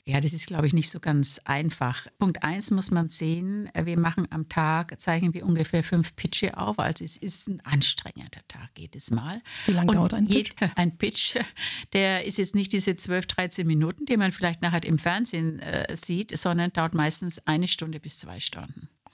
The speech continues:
Speaker 1: Also da sitzt du dann dort an und du konzentrierst dich ja voll, also bist voll in Konzentration.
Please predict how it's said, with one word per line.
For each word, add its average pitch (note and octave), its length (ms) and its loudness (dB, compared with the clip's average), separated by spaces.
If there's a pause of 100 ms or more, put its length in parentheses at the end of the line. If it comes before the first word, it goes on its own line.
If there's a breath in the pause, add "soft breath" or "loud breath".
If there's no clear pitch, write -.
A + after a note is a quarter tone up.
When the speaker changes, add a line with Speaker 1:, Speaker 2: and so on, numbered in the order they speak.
(580 loud breath)
Speaker 1:
Also F3+ 220 -2
da F#3+ 80 -2
sitzt - 360 -2
du A#3 100 -2
dann F#3+ 240 -2
dort G#3 340 -2
an G3 200 -4 (160)
und G3 180 -8
du G3+ 200 -8 (120)
konzentrierst G3+ 720 0
dich - 140 -4
ja F3+ 120 2
voll, F#3 540 0
also F3 240 -2
bist F#3+ 220 -8
voll G3+ 200 0
in F#3+ 220 -6
Konzentration. F3+ 880 -6